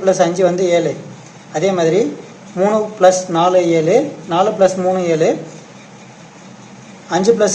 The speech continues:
ரெண்டும் ஏழு, அடுத்து ஆறு plus ஒண்ணு ஏழு. இதெல்லாம் தான் வந்து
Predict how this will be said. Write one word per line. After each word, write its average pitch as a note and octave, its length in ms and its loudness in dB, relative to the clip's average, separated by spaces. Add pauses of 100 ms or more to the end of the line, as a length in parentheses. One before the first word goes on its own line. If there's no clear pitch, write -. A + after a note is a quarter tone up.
(140)
ரெண்டும் G#3 340 2 (720)
ஏழு, E3+ 220 4 (600)
அடுத்து F3+ 300 0 (1080)
ஆறு G#3 200 6
plus F#3+ 160 6 (100)
ஒண்ணு E3 180 0 (300)
ஏழு. D#3 140 2 (360)
இதெல்லாம் F#3 340 4
தான் G3 160 6
வந்து D#3 200 0